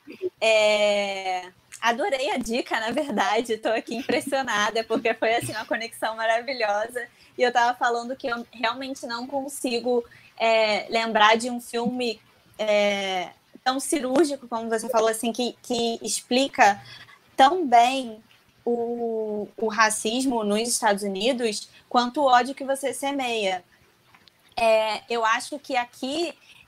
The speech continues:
é, eu poderia falar um pouco de Cidade de Deus, que é um pessoal novo, né,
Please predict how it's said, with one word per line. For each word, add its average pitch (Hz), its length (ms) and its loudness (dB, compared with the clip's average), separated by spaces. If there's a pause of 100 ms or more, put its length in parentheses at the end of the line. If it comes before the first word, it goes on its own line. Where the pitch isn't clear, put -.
(100)
é, 240 680 0
eu 247 60 -4
poderia 269 400 0
falar 262 380 2
um 269 120 -4
pouco 277 420 -2
de 277 580 -4
Cidade 269 440 2
de 277 160 -4
Deus, 262 720 2 (340)
que 277 460 0
é 262 260 8
um 381 120 -2
pessoal 269 580 2
novo, 262 680 0
né, 202 300 -4